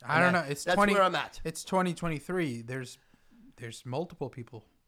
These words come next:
Speaker 2: Oh, yeah. Well, I mean, uh, I'm not, we're not going into that. Let's just pass that up
Speaker 1: Just
Speaker 2: now.
Speaker 1: saying, it's a
Speaker 2: I, it,
Speaker 1: possibility.
Speaker 2: it is a possibility. It is twenty twenty-three, but I'm not going into it. I'm not, I'm just not gonna start there. So, um, just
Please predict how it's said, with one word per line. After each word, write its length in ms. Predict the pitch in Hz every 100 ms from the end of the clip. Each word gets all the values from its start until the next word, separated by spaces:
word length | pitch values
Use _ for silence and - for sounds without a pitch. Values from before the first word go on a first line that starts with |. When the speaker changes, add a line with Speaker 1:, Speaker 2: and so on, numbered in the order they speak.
| _ -
Speaker 2:
Oh, 80 | 123 -
yeah. 140 | 127 107
Well, 140 | 104
I 100 | 104
mean, 280 | 110 104 107
uh, 180 | 104 107
I'm 140 | 131 175
not, 180 | 165
we're 80 | 190
not 160 | 180 165
going 180 | 143 117
into 220 | 92 95
that. 140 | 92 117
Let's 180 | 127
just 220 | - 104 -
pass 280 | 104 -
that 160 | - 101
up 80 | -
Speaker 1:
Just 180 | 123 180
Speaker 2:
now. 80 |
Speaker 1:
saying, 160 | 190 117
it's 160 | 110 120
a 20 |
Speaker 2:
I, 20 |
it, 40 |
Speaker 1:
possibility. 680 | - 139 127 135 160 123 139 175
Speaker 2:
it 120 | 196
is 160 | 185
a 60 | 139
possibility. 540 | 131 127 - 107 90
It 60 | 139
is 100 | 147
twenty 240 | - 143
twenty-three, 380 | 123 131 120 113
but 100 | 104
I'm 80 | 113
not 160 | 107 -
going 200 | 101 -
into 180 | -
it. 60 | - _
I'm 100 | 107
not, 180 | 117 113
I'm 100 | 113
just 200 | 107 -
not 260 | 113 110 -
gonna 120 | 101
start 320 | - - - -
there. 140 | - - - -
So, 420 | - - 233 202 - - -
um, 340 | 214 202 175 - _ -
just 300 | 269 -